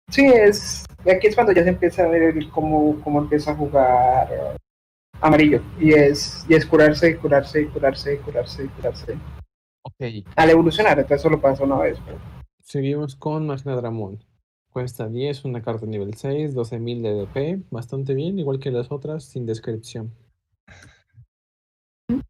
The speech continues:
Speaker 2: Eh, Serafimón.
Speaker 1: Mira,
Speaker 2: Diez mil
Speaker 1: Seraf-
Speaker 2: de D P, eh, perdón,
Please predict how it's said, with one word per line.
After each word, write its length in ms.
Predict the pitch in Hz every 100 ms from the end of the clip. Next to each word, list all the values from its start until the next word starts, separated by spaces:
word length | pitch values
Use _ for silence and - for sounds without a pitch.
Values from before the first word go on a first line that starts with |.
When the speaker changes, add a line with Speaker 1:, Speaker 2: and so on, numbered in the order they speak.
| -
Speaker 2:
Eh, 380 | 233 131 123 -
Serafimón. 840 | - 139 127 127 135 131 117 117 113 _ _ _ _ _ -
Speaker 1:
Mira, 240 | 165 156
Speaker 2:
Diez 180 | 147 135
mil 80 | 147
Speaker 1:
Seraf- 160 | 139 139 - - _ _
Speaker 2:
de 180 | 117 123
D 160 | 123 127
P, 480 | - 151 156 170 _ _ _ _ -
eh, 220 | 113 113
perdón, 320 | 113 104 104